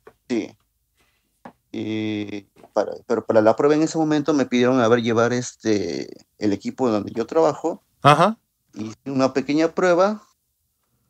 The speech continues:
Speaker 1: y esta vez no, no tuve ese problema de ese chirrido que, que tenía el compañero.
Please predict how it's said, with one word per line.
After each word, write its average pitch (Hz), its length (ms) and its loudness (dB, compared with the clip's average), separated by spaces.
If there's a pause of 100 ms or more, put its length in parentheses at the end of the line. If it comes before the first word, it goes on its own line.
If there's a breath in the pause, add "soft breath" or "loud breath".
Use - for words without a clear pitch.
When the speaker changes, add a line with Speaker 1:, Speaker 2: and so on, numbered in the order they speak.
(340)
Speaker 1:
y 185 180 -12
esta 190 240 -4
vez 180 300 -6
no, 139 840 -6
no 131 100 -6
tuve 143 180 0
ese 135 140 -2
problema 123 400 6
de 113 100 0
ese - 380 -10
chirrido 120 520 2
que, 110 120 -6
que - 260 -6
tenía 110 260 -2
el - 200 -8
compañero. 101 460 -2